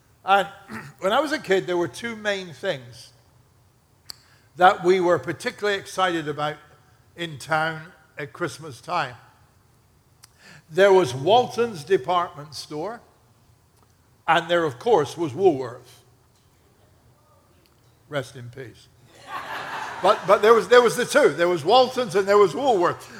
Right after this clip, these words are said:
And, and we were excited about those two for totally different reasons. One is, uh, could we take a look at that picture, G, please? One is, that's before my time, okay? Uh, just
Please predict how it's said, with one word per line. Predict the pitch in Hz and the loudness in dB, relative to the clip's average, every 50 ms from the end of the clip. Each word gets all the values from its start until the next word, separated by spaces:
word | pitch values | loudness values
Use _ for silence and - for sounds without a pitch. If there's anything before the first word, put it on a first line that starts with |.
| - | 4
And, | - 226 240 214 220 226 233 | 4 4 6 6 4 2 2
and | 226 | 2
we | 226 233 | 4 6
were | 233 233 | 6 6
excited | 220 220 - - 285 339 370 349 285 | 4 2 0 0 0 2 2 -2 -2
about | 254 240 247 240 214 | 0 0 0 2 4
those | 220 226 220 - - | 4 4 4 2 2
two | - 220 214 | 0 0 0
for | - - 196 | 2 -4 -4
totally | - - 190 262 269 262 214 | -2 0 -2 -2 -2 -4 -2
different | 226 220 - 220 226 220 | -2 -2 -2 -2 -6 -4
reasons. | 226 226 214 170 165 156 127 - - - 247 202 - | -2 -4 -4 -4 -10 -14 -16 -18 -20 -20 -20 -20 -12
One | - 180 196 262 302 311 311 294 | -4 4 8 8 8 8 6 2
is, | 247 180 156 160 165 190 190 131 - - - | -2 0 0 0 0 0 -2 -2 -6 -4 -2
uh, | 180 170 180 175 | 0 2 2 0
could | 156 - 196 196 | 0 -2 -2 -2
we | 277 294 | -2 -4
take | - 294 285 240 | -4 -4 -2 -2
a | |
look | 269 247 | -2 -2
at | 226 | 0
that | 214 214 180 - | -2 -4 -4 -4
picture, | - 214 - - 202 | -10 -12 -12 -12 -18
G, | 165 151 202 208 196 | -16 -10 -10 -10 -10
please? | 160 - 202 208 214 208 - - - _ - - - _ | -8 -6 -4 -4 -4 -6 -8 -18 -20 _ -20 -20 -20 _
One | - 208 233 277 320 339 285 | -2 0 2 2 2 0 0
is, | 220 208 208 202 170 - - - - - _ _ _ _ _ _ _ _ _ _ _ _ _ _ _ _ _ _ _ _ - _ _ - - - - - - _ _ _ _ _ _ _ _ _ _ | 2 4 4 4 2 0 -10 -14 -18 -20 _ _ _ _ _ _ _ _ _ _ _ _ _ _ _ _ _ _ _ _ -20 _ _ -16 -14 -14 -14 -14 -16 _ _ _ _ _ _ _ _ _ _
that's | 156 180 180 180 - - | 2 4 4 4 2 -2
before | - 233 - - 170 165 156 151 | -8 -10 -6 -4 -2 -2 0 0
my | 147 147 143 139 123 | 0 -2 -4 -4 -6
time, | - - 135 123 110 110 110 113 | -10 -10 -10 -10 -10 -10 -14 -14
okay? | 123 139 139 - 165 170 156 156 - - - - - - - - - - - - - - - - - - - - - - - - - | -14 -14 -10 -8 -8 -6 -6 -8 -10 -12 -12 -10 -10 -10 -10 -10 -10 -10 -10 -12 -12 -12 -10 -10 -8 -8 -8 -8 -8 -10 -10 -6 -4
Uh, | 175 175 175 175 175 180 - - - - - - - - - - - - - - - | 0 0 2 0 0 -2 -6 -14 -16 -20 -20 -20 -20 -20 -20 -20 -20 -20 -20 -20 -6
just | 175 170 160 151 147 120 - | -4 -2 -2 -2 -4 -8 -14